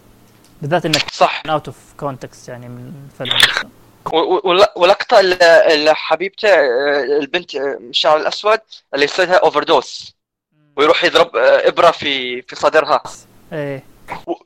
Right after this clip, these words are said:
Speaker 2: يا أخي، تمثيلها أسطوري، يا أخي، كيف تقوم، كتا، تضرب هنا، تضرب هنا. شيء، يا أخي،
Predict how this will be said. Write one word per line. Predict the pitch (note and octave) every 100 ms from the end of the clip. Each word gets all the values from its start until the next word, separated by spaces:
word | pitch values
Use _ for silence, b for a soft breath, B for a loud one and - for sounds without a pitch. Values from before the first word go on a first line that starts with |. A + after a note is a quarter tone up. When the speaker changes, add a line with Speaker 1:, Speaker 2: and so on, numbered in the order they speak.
| G#3
Speaker 2:
يا | G3+
أخي، | C#4
تمثيلها | - A#3 - D4+ C#4+
أسطوري، | B3 - D4 C#4+
يا | C4
أخي، | -
كيف | - D4+ -
تقوم، | - D4+
كتا، | - - E4+ E4+
تضرب | D#4+ D4+ D#4
هنا، | C4+ F#4 C#4+
تضرب | D4 C#4 C#4
هنا. | C#4 _ B B B B _ _ _ _ _ _ _
شيء، | - B3+ C4 - _ _ _
يا | -
أخي، | G3 C4+